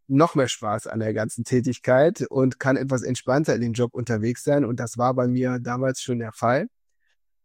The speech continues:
Und, äh, ich bin aber zweitausendsiebzehn in den,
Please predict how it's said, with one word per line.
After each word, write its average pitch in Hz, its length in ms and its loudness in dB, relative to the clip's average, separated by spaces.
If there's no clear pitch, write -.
Und, 143 600 6
äh, 147 220 8
ich 135 120 -4
bin 170 140 4
aber 151 180 6
zweitausendsiebzehn 160 1400 2
in 131 160 0
den, 135 380 2